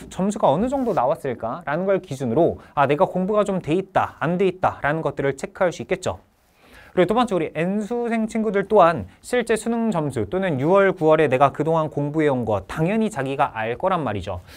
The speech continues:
그러다 보니까 내가 만약에 "어, 내가 기본부터 차근차근 가져가야 될 것 같아" 라고 싶다면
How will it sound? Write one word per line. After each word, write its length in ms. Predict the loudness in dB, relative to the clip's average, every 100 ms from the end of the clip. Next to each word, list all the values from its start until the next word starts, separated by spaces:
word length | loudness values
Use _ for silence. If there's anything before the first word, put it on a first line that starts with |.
| -6
그러다 300 | 2 4 6
보니까 400 | 4 2 2 2 -2 -2
내가 200 | 2 4
만약에 460 | 4 0 -2 -4 -6 2
"어, 160 | 2 4
내가 300 | 2 0 0
기본부터 840 | -4 -4 -2 -2 -2 -4 -6 -8 -6
차근차근 520 | -6 -6 -4 -4 -2
가져가야 420 | -2 2 6 6
될 140 | 4 2
것 100 | 2
같아" 320 | 2 0 -4 2
라고 220 | 4 4
싶다면 560 | 0 -4 0 2 2